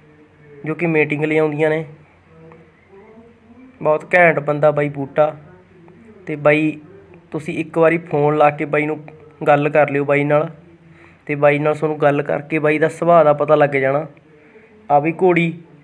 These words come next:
ਬਾਈ ਕੋਲੇ ਮੀਟਿੰਗ ਲਈ ਆਈ ਹੋਈ ਸੀ। ਤੇ ਇਸ ਘੋੜੇ ਦੇ ਰਿਜ਼ਲਟ ਇੰਡੀਆ, ਆਪਣੇ ਦੇਸ਼ ਦੇ ਵਿੱਚ ਅਲੱਗ-ਅਲੱਗ ਸਟੇਟਾਂ ਦੇ ਵਿੱਚ ਇਸ ਦੇ ਰਿਜ਼ਲਟ ਖੜ੍ਹੇ ਆ ਜੀ।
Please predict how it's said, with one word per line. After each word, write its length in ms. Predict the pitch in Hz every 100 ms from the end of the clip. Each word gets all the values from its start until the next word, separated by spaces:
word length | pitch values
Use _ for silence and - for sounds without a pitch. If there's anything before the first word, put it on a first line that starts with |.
| _ _ _ _
ਬਾਈ 260 | 156 143 143
ਕੋਲੇ 220 | 156 156
ਮੀਟਿੰਗ 320 | 156 147 151
ਲਈ 140 | 156 156
ਆਈ 140 | 156
ਹੋਈ 200 | 147 160
ਸੀ। 240 | 147 170 190 - _ _ _ _ _ _ _ _ _ _ _ _ _ _ _ _ _ _ _ _ _ _ _ _ _ _ - -
ਤੇ 140 | 151 -
ਇਸ 160 | 156
ਘੋੜੇ 300 | - 185 170
ਦੇ 140 | 156 156
ਰਿਜ਼ਲਟ 400 | 151 156 160 180 180 - - _ - _ - - _ _ _ -
ਇੰਡੀਆ, 500 | 156 151 156 160 160
ਆਪਣੇ 300 | 156 156 160 - - _ _ _ _ _ -
ਦੇਸ਼ 300 | 147 151 143
ਦੇ 140 | 151
ਵਿੱਚ 220 | 147 147 147 143 -
ਅਲੱਗ-ਅਲੱਗ 440 | 160 151 165 165
ਸਟੇਟਾਂ 500 | 165 - 151 147 151
ਦੇ 60 | 151
ਵਿੱਚ 180 | 151 151
ਇਸ 160 | 143
ਦੇ 160 | 147 151
ਰਿਜ਼ਲਟ 400 | 139 147 147 160
ਖੜ੍ਹੇ 220 | 160 165
ਆ 60 | 170
ਜੀ। 200 | 160